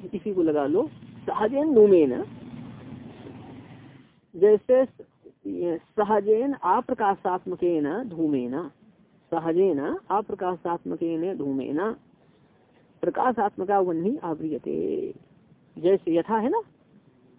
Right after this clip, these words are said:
जैसे साथ में उत्पन्न अप्रकाशात्मक धूम के द्वारा, जैसे साथ में उत्पन्न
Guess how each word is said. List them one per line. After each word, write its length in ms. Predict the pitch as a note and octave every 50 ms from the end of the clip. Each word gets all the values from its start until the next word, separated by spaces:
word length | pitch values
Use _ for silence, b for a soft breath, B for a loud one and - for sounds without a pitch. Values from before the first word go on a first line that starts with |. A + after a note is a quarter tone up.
| _ _
जैसे 600 | D#3+ D3+ F3 E3+ F3 E3+ _ _ A#3+ C#4+ D#4 D4+ - _ _ _ _ _ _ _ _ _ _ _ _
साथ 440 | - E3+ F#3 G#3 A3 C4 C4 - -
में 180 | A3+ A#3 B3 A#3+
उत्पन्न 840 | G3+ - G3+ - - _ - G3 F#3+ F3 E3 E3 F#3 A3+ C#4 C#4 - _ -
अप्रकाशात्मक 1000 | F3+ G3 B3+ B3+ - C4 - A#3 G#3 G#3 G3+ G#3+ F3+ F3+ _ - G#3 G#3+ F#3+ D#3+
धूम 260 | D#3+ D#3 E3+ G#3 G#3+
के 160 | G3+ F#3+ G3 F3
द्वारा, 500 | E3 D#3+ C#3+ D3+ E3 F#3+ G3+ F#3+ D#3 - _ _ _ _ _ _ _ _ _ _ _ _ _ _ _ _
जैसे 340 | - F#3 G3 F#3 - A#3 A3
साथ 400 | G3 _ - F3 E3 G3 A3 -
में 120 | B3 C4 C4
उत्पन्न 580 | A#3+ G#3 - _ _ G3 G3+ A#3+ C4 C4+ C4